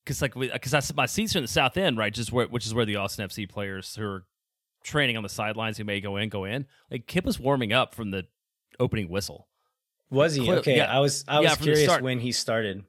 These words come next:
Speaker 1: Yeah, I mean, it's, it was may-, maybe, maybe it wasn't the very start, but, like, five minutes in, I looked down, I'm like, "Why is Kip Keller by himself running, like,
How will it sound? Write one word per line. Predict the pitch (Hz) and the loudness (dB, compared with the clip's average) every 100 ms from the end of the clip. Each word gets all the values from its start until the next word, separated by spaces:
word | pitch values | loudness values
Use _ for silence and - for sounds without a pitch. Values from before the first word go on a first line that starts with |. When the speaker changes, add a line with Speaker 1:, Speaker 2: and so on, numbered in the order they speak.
| _ _ _ | _ _ _
Speaker 1:
Yeah, | 123 110 | -2 2
I | |
mean, | 131 180 | 2 2
it's, | - | 0
it | 139 | -6
was | 135 123 | -6 -2
may-, | 131 143 160 | 0 2 2
maybe, | 135 143 160 143 110 - | 2 4 4 0 -4 -8
maybe | 127 143 156 | 0 2 2
it | 123 | 0
wasn't | 131 117 | -4 -4
the | |
very | 101 113 135 | -4 -2 -2
start, | - 160 147 | 0 0 0
but, | 123 | 0
like, | 117 _ _ _ | -2 _ _ _
five | 160 175 | 4 4
minutes | 135 110 | 2 0
in, | 160 123 | 0 2
I | |
looked | 117 | 2
down, | 135 120 | 2 0
I'm | 101 | -2
like, | - | -4
"Why | 107 143 | -2 0
is | 196 | 0
Kip | - - | -2 -6
Keller | - 139 104 90 92 _ _ _ _ _ _ _ _ _ _ | -2 -2 -2 -6 -12 _ _ _ _ _ _ _ _ _ _
by | 110 - 135 | -2 2 4
himself | 135 123 - - 147 104 92 - _ - | 2 0 -2 2 4 2 -2 -14 _ -10
running, | 113 120 120 110 | -2 0 0 0
like, | 113 | -2